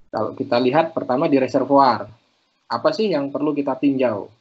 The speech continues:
di kunci reservoir ini? Pertama, kualitas reservoir, lalu proses-proses yang terjadi di dalam reservoir itu.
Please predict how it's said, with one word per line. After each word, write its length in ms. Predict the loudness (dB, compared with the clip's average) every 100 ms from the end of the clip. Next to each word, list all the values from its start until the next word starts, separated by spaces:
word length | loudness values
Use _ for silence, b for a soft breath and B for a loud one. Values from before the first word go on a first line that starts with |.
| -12
di 480 | -8 -6 -8 -12 -14 -20 -20 -12
kunci 400 | 0 0 0 2 2
reservoir 720 | 2 -2 -2 0 -2 -4 -8
ini? 240 | -10 -16 -20 _ _ _ _ _
Pertama, 560 | -16 -8 -6 -4 -2 -4 -4 2
kualitas 640 | 4 4 0 -4 -4 -14
reservoir, 880 | -16 -12 -14 -14 -8 -2 2 2 0 -8 _ _ _ _ -12
lalu 400 | -6 -2 0 0
proses-proses 560 | 2 0 0 0 0 0
yang 160 | -4
terjadi 360 | -6 -4 -2 -2
di 80 | -6
dalam 240 | -4 -6 -6
reservoir 480 | -10 -12 -10 -12
itu. 240 | -12 -14